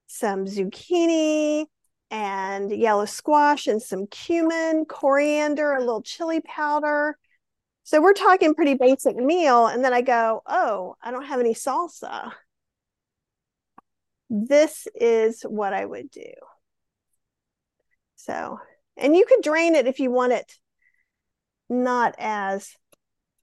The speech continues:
juicy, but I'm looking for the juicy life. And I'm gonna go ahead and put in some of these with, if you can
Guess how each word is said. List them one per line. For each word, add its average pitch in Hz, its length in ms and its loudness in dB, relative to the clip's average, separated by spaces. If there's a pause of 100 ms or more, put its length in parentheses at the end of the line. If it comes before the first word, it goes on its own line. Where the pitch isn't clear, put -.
(960)
juicy, - 480 -2 (920)
but 214 200 2 (160)
I'm 311 160 4
looking 320 280 2
for 277 200 4
the 214 100 2
juicy 208 400 -4
life. 151 420 -10 (760)
And 240 180 0
I'm 262 180 2
gonna 302 180 2
go 302 160 4
ahead 294 280 2
and 269 140 2
put - 280 -6
in 240 520 -2 (1080)
some 277 220 2
of 254 160 6
these 247 420 0
with, 254 220 4
if 269 180 -8
you 311 100 -2
can 311 180 -2